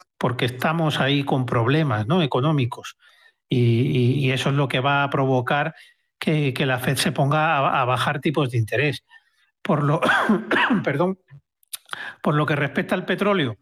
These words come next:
parecía, o al West Texas, parecía que inten-, iba a intentar atacar la zona ochenta y dos, que venimos diciendo que es fundamental,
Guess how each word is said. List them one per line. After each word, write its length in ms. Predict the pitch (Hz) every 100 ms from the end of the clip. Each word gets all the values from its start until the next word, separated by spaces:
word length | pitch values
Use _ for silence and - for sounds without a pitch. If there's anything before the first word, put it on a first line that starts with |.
| _ _ _ _ _ _
parecía, 600 | - 147 143 - 208 160
o 120 | 127 123
al 240 | 123 127
West 260 | 131 160 -
Texas, 460 | 180 - 107 - _ _
parecía 680 | - 135 131 - 190 95 95 - - _ _
que 140 | - 143
inten-, 340 | 147 131 185
iba 160 | 165 170
a 60 |
intentar 400 | 170 170 160 170
atacar 340 | 143 156 180 156
la 160 | 117
zona 220 | 151 151
ochenta 340 | 156 170 147 143
y 80 | 147
dos, 200 | 180 -
que 80 | 117
venimos 340 | 127 151 143
diciendo 420 | 143 180 170 135
que 80 | 123
es 80 | 120
fundamental, 760 | 147 147 143 143 190 233 339